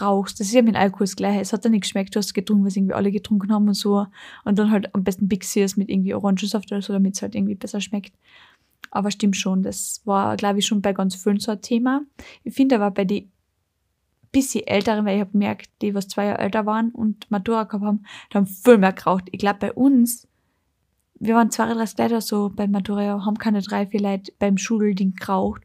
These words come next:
Und bei den zwei vor uns, sehr fünfzehn. Die geilste Nachricht war, ähm, nachts aus dem Fenster gestiegen und fortgegangen. Wenn ich daheim heimlich ausgebüxt ge-, war,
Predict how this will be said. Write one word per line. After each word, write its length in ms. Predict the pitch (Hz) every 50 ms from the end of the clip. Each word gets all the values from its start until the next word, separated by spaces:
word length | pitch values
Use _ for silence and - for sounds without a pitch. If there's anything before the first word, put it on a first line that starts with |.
| - - - - - - _ _ _ -
Und 320 | - 220 220 196 - - _ _ _ -
bei 120 | - 220
den 140 | 202 196 190
zwei 280 | - - 202 190 185 190
vor 280 | 185 - - 208 202 196
uns, 420 | 190 185 185 - - - - - - - -
sehr 280 | - - - - 151
fünfzehn. 800 | 180 - _ - 226 214 - - - - 185 185 190 196 190 196 - - - _ _ - _ - _ _ _ _ _ - _ _ _ _ _ _ _ _ _ _ _ _ -
Die 100 | 269 196
geilste 500 | - 226 220 226 247 269 - - - 233
Nachricht 500 | 226 214 214 214 - 233 - - - -
war, 380 | 214 202 202 202 202 208 - _ _ _ _ _ _ _ _ _ _ _ _ _ _ _ _ _ _ -
ähm, 340 | - 226 214 202 202 196 196
nachts 440 | 202 208 202 220 233 - - - -
aus 120 | 233 196
dem 80 | 190 185
Fenster 300 | - 233 226 226 226 214
gestiegen 320 | 196 - - - 202 202
und 100 | 202 190
fortgegangen. 720 | - - 214 196 - - - 190 185 190 196 196 190 - _ _ _ -
Wenn 200 | 226 233 226 233 -
ich 360 | 269 294 302 285 240 214 180 - - _ _ _ _ _ _ -
daheim 640 | 226 220 202 208 226 233 233 214 208 196 180 180
heimlich 580 | 214 220 233 240 226 208 202 196 190 - - _ -
ausgebüxt 680 | - 220 233 - - 226 185 180 - - - - - -
ge-, 140 | - - - _ -
war, 420 | - 196 196 202 208 196 185 185